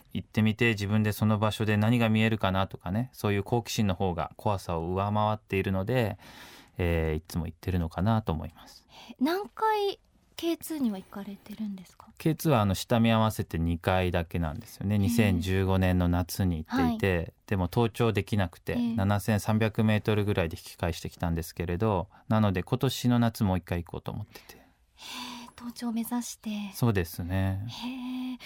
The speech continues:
Speaker 2: その時の登頂ができなかった理由っていうのは、やっぱりこう、天候であったり体調面であったりしたんですか？
Speaker 1: そうですね。あの、こうやってロープをこう引っ張っていって、ルートっていうのを作っていくんですけれど、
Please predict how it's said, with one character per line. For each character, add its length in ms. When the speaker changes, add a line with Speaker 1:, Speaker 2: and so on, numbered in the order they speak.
Speaker 2:
そ 140
の 160
時 400
の 140
登 220
頂 120
が 100
で 140
き 140
な 100
か 100
っ 60
た 140
理 100
由 80
っ 40
て 140
い 40
う 20
の 120
は、 80
や 40
っ 60
ぱ 100
り 80
こ 340
う、 320
天 260
候 240
で 80
あ 40
っ 20
た 140
り 120
体 240
調 200
面 200
で 80
あ 60
っ 60
た 120
り 80
し 80
た 140
ん 100
で 80
す 100
か？ 140
Speaker 1:
そ 300
う 40
で 100
す 180
ね。 320
あ 160
の、 220
こ 160
う 20
や 60
っ 40
て 100
ロ 160
ー 40
プ 180
を 120
こ 680
う 40
引 40
っ 40
張 80
っ 80
て 160
い 40
っ 40
て、 500
ル 200
ー 20
ト 220
っ 40
て 140
い 40
う 20
の 80
を 40
作 220
っ 20
て 160
い 40
く 120
ん 60
で 80
す 140
け 100
れ 120
ど、 380